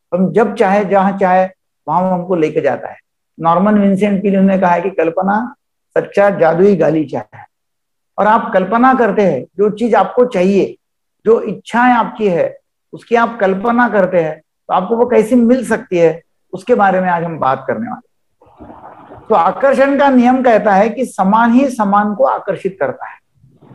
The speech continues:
जिसका मतलब है कि आप जो चाहते हैं,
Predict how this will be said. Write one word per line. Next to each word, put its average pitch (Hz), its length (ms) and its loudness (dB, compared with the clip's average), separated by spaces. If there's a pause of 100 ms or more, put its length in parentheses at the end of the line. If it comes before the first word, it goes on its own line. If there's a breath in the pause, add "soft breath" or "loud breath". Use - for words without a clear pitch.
(840)
जिसका 196 280 2
मतलब 254 440 2
है 208 500 0 (500)
कि 240 80 2
आप 233 440 2
जो 269 160 4
चाहते 220 520 0
हैं, 165 320 -2